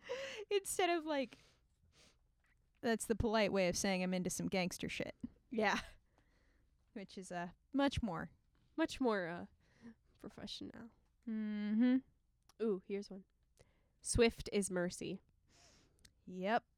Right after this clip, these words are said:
Speaker 2: Oh. Oh, I love this one. Oh, I love this one. <laughs> Okay. Uh, h-,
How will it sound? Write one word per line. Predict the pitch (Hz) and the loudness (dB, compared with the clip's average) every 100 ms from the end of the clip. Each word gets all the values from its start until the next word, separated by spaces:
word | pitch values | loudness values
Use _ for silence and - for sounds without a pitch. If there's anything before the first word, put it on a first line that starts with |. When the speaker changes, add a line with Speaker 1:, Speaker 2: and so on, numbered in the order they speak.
| _ _ _ - | _ _ _ -8
Speaker 2:
Oh. | 180 170 _ _ _ _ _ - _ _ _ | -6 -8 _ _ _ _ _ -20 _ _ _
Oh, | 262 262 262 | 2 4 4
I | 302 | 4
love | 302 294 | 4 4
this | 294 - | 2 0
one. | 285 254 240 277 - - | 2 2 0 -10 -20 -2
Oh, | 311 302 294 269 - | 4 6 6 2 0
I | 285 | 0
love | 302 302 | 2 2
this | 254 285 | 2 2
one. | 269 254 220 - | 2 2 0 -8
<laughs> | - - - - - - - - | -20 -20 -20 -20 -20 -20 -16 -6
Okay. | 220 220 214 214 - _ _ _ _ _ - _ _ _ _ - | -4 -2 -6 -8 -16 _ _ _ _ _ -20 _ _ _ _ 0
Uh, | 208 196 170 | 4 4 2
h-, | - - | -2 -16